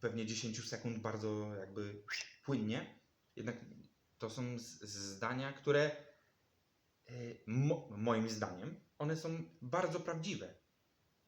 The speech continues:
Tylko, e, życzyłbym sobie, żeby wszyscy tak, takie prawdziwe zdania mówili po prostu w taki naturalny sposób, w taki codziennie, że to jest ich codzienność. Ty w tym momencie, gdyby opisać twoje doświadczenie, ty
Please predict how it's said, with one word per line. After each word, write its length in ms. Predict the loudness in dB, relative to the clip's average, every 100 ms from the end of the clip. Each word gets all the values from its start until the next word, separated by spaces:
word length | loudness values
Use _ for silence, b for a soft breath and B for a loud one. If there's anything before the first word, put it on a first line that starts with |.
| _
Tylko, 400 | -10 -4 -2 -2 -4 -6 -2
e, 40 | 0
życzyłbym 560 | 2 2 4 6 6
sobie, 260 | 4 0 0
żeby 140 | 0
wszyscy 360 | 2 2 0 -2
tak, 260 | -6 -6
takie 180 | -8 -6
prawdziwe 340 | -4 -2 -2 0
zdania 280 | 0 0
mówili 300 | 0 -2 -4
po 120 | -6 -6
prostu 220 | -6 -8
w 40 |
taki 280 | -8 -6 -6
naturalny 380 | -2 0 2 2
sposób, 340 | 0 -2 -4
w 20 |
taki 200 | -10 -14
codziennie, 500 | -10 2 4 4 0
że 80 | -8
to 100 | -10
jest 200 | -14 -16
ich 80 | -16
codzienność. 680 | -12 -6 -6 -6 -12 -16 -20 B B B B B _ _ _ _ _ _ _ _ _ _ -20 0
Ty 160 | 4 4
w 160 | 2
tym 120 | -4
momencie, 600 | 2 2 2 -2 -4 -6 -8 -10
gdyby 220 | 0 4
opisać 560 | 4 2 -2 -4 -12 -12
twoje 320 | 4 6 6
doświadczenie, 840 | 4 -4 -10 -8 -6 -4 -6 -8 -16 _ _ _ _ _ _ _ _ _ _ _ _ _ _ _
ty 460 | 2 2 2 -2